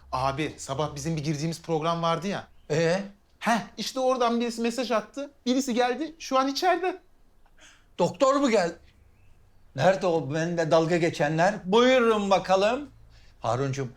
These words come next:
Speaker 2: ben gideyim ağzımı bir çalkalayayım.
Speaker 1: Abi dur.
Speaker 2: Hı?
Speaker 1: Benim sana bir şey söylemem lazım.
Speaker 2: Nedir?
Speaker 1: O bizim sabah girdiğimiz program vardı ya.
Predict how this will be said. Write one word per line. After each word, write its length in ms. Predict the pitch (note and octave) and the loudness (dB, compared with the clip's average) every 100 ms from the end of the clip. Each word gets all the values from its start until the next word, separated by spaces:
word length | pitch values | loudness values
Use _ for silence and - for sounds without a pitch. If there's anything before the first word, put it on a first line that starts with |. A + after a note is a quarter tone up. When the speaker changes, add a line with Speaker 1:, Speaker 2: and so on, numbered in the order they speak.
| - - | -12 -8
Speaker 2:
ben 160 | A3 | -6
gideyim 280 | G3+ F#3 F3 F3+ | -4 -4 -6 -4
ağzımı 420 | G#3 F#3 F3 D#3 | -4 -4 -4 -4
bir 100 | - | -2
çalkalayayım. 580 | E3+ E3+ - E3+ F3 - - | -2 -2 -2 -2 -4 -10 -4
Speaker 1:
Abi 340 | C#4+ A3+ G3+ | 0 2 0
dur. 220 | D3+ C3+ - _ - | -6 -12 -18 _ -14
Speaker 2:
Hı? 60 | B2+ C3 - - - _ _ _ _ _ _ _ | -12 -12 -18 -20 -20 _ _ _ _ _ _ _
Speaker 1:
Benim 200 | D#3 D#3+ | -6 -4
sana 240 | C#3 C#3+ C#3 | -6 -8 -6
bir 60 | |
şey 140 | - D3 | -8 -6
söylemem 480 | C3 A#2 A2+ A2 | -6 -6 -8 -12
lazım. 300 | A2+ - - - _ _ _ _ _ - | -14 -14 -16 -20 _ _ _ _ _ -6
Speaker 2:
Nedir? 340 | C#3 C#3 - - - - - - - - - | -4 -4 -6 -18 -20 -20 -20 -20 -20 -16 -4
Speaker 1:
O 260 | D#3+ E3 D#3+ | -2 -2 -6
bizim 380 | D3+ C#3+ D#3 D3+ | -12 -8 -8 -10
sabah 380 | - C#3+ D3+ C3 | -10 -6 -6 -4
girdiğimiz 420 | D3 C#3 D3 C#3+ | -6 -6 -10 -10
program 400 | D3+ C#3 D3 D3 | -8 -6 -6 -6
vardı 240 | D3 D3 F3 | -6 -8 -10
ya. 160 | G2+ | -12